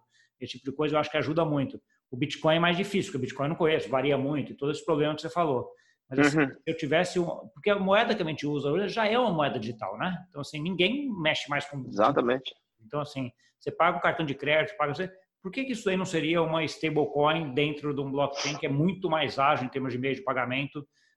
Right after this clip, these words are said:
Speaker 1: do que, do que os sistemas de hoje,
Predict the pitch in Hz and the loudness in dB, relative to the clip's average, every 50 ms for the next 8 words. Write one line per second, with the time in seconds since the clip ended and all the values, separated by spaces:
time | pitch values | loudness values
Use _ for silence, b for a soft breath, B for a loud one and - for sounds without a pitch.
0 | _ _ 123 139 139 139 147 143 139 139 139 139 135 131 131 127 127 123 120 117 | _ _ -4 -4 -2 0 2 2 4 6 4 4 4 2 2 0 0 -2 -2 -2
1 | 113 104 104 110 - _ _ _ _ _ _ _ _ _ _ _ - 123 123 - | -6 -8 -10 -14 -16 _ _ _ _ _ _ _ _ _ _ _ -12 -12 -12 -4
2 | - 147 127 - - - - 147 139 131 123 120 120 131 131 120 113 - - - | -2 -4 -4 -4 -8 -6 -4 -4 -2 -2 -4 -4 -2 0 0 0 0 -4 -10 -16